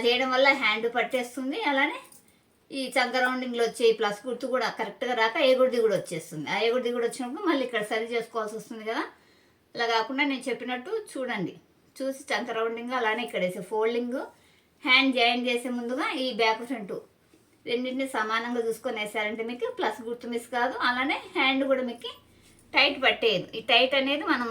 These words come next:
ఎక్కువ తీయడం వల్ల ఇక్కడ వచ్చింది. ఏముందిలే, మన బాడీకి సరిపోయింది, ఇది ఎక్స్ట్రా ఉన్నది కట్ చేసేద్దాం అని కట్ చేస్తారు. ఈ కట్ చేయడం వల్ల ఇక్కడ, ఇక్కడ లూజ్ అనేది తగ్గిపోతుంది. మీరు ఇక్కడ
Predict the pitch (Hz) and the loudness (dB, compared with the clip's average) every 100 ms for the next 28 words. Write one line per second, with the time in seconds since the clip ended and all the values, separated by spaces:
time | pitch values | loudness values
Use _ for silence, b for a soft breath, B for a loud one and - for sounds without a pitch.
0 | 214 208 - 262 262 247 247 226 233 208 | -2 -2 2 6 6 6 2 2 0 -2
1 | - 269 302 254 247 254 262 247 233 302 | -4 -4 -2 0 0 -2 -2 0 0 -4
2 | - - _ - 240 233 208 214 226 226 | -10 -20 _ -12 -4 -2 2 4 4 2
3 | 233 208 208 208 208 214 196 208 208 240 | -2 -4 -4 -6 -4 0 0 0 -4 -6
4 | 226 214 202 240 226 214 196 202 208 262 | -2 -2 0 -2 -4 -4 -4 -6 -4 -4
5 | 233 - 226 208 175 151 - b b b | -4 -2 -4 -4 -6 -8 -10 b b b
6 | _ 262 - 285 - 262 262 254 247 370 | _ -8 -2 -2 4 4 4 2 2 2
7 | 466 247 202 - 220 240 226 226 269 254 | 2 4 2 2 -4 -2 2 2 2 4
8 | 269 262 262 - - _ _ _ - 233 | 2 2 0 -2 -12 _ _ _ -2 -2
9 | 254 269 262 247 202 226 226 214 262 | 0 4 4 4 -2 -2 -2 2 2